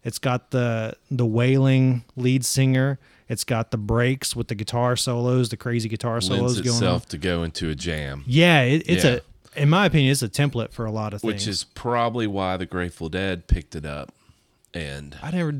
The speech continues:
Speaker 1: I didn't know they covered
Speaker 2: they
Speaker 1: it.
Speaker 2: covered it, uh, mid eighties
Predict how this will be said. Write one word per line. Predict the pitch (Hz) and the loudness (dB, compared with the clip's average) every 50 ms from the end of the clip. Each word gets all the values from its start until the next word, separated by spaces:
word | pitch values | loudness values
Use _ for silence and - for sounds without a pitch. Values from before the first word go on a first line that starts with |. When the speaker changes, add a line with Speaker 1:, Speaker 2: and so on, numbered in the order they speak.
| 127 - | -8 -10
Speaker 1:
I | - 139 147 | -10 -8 -8
didn't | 160 156 143 | -6 -4 -4
know | 127 123 | -4 -4
they | 117 123 120 | -4 -6 -6
covered | - - 104 | -4 -4 -2
Speaker 2:
they | 104 104 101 | -2 -2 -4
Speaker 1:
it. | 90 90 - | -4 -6 -8
Speaker 2:
covered | - - 107 101 95 95 95 92 85 | -4 -2 -2 -2 -2 -2 -4 -4 -2
it, | 95 90 90 90 - _ - - - - - - _ _ | -2 -2 -4 -4 -6 _ -10 -8 -8 -8 -8 -12 _ _
uh, | 90 92 87 82 80 80 78 76 73 73 71 73 73 - _ _ _ _ _ _ _ _ _ _ _ _ _ _ _ _ _ _ - | -8 -8 -6 -6 -6 -8 -8 -8 -8 -10 -10 -12 -14 -16 _ _ _ _ _ _ _ _ _ _ _ _ _ _ _ _ _ _ -12
mid | 90 90 92 92 92 92 92 85 82 87 - _ - | -8 -6 -4 -2 -2 -4 -4 -6 -8 -12 -12 _ -8
eighties | 90 87 87 87 95 98 101 101 101 98 - - | -6 -6 -6 -6 -6 -6 -8 -8 -8 -10 -10 -10